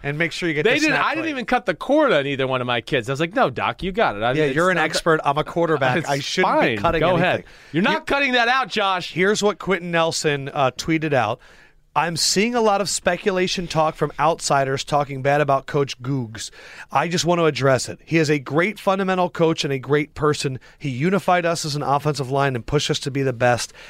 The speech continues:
Speaker 1: Anything else said about him is false."
Speaker 2: Mm.
Speaker 1: But of all the guys in the N F L, if I gotta go to the alley,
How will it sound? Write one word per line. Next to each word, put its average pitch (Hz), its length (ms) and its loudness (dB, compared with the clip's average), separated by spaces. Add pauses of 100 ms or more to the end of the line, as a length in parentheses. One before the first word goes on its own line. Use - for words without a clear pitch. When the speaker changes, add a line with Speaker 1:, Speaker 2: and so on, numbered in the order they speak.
(140)
Speaker 1:
Anything 175 440 0
else 160 260 2
said 147 200 2
about 143 260 2
him 135 220 -4
is 113 180 -4
false." - 400 -6
Speaker 2:
Mm. 170 260 2 (480)
Speaker 1:
But 165 280 2 (1500)
of 143 120 -2
all 202 220 4
the 240 80 -2
guys 226 280 2
in 214 40 -4
the 214 60 0
N 214 80 2
F 214 140 -2
L, 147 340 2 (300)
if 117 120 -4
I 151 160 2
gotta 196 160 -2
go 208 160 0
to 208 40 2
the 202 140 0
alley, 151 560 -2